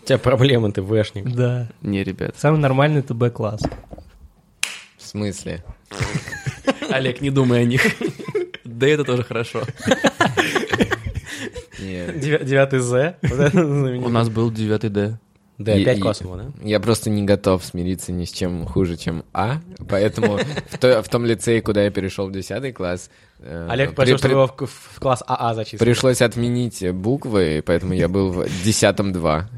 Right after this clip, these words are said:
Speaker 4: классе.
Speaker 3: <laughs> Десять точка два?
Speaker 4: Десять тире два.
Speaker 1: Это,
Speaker 4: Десять два
Speaker 1: это очень, это
Speaker 4: и,
Speaker 1: очень
Speaker 4: и
Speaker 1: глупо,
Speaker 4: потом
Speaker 1: мне кажется.
Speaker 2: То есть тоже
Speaker 4: одиннадцать два.
Speaker 2: Б, можно сказать?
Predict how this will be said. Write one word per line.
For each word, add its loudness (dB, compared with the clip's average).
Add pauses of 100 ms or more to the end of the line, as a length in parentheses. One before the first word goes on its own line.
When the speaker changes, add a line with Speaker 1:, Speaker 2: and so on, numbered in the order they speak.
Speaker 4:
классе. -6 (260)
Speaker 3:
<laughs> -14
Десять 0
точка 0
два? 0 (160)
Speaker 4:
Десять 0
тире 4
два. -2 (640)
Speaker 1:
Это, -8
Speaker 4:
Десять 4
два 4
Speaker 1:
это 4
очень, -2
это -2
Speaker 4:
и, 2
Speaker 1:
очень 0
Speaker 4:
и -2
Speaker 1:
глупо, 2
Speaker 4:
потом -2
Speaker 1:
мне 2
кажется. -2
Speaker 2:
То 4
есть 4
тоже 4
Speaker 4:
одиннадцать 2
два. 2
Speaker 2:
Б, -2
можно -4
сказать? -8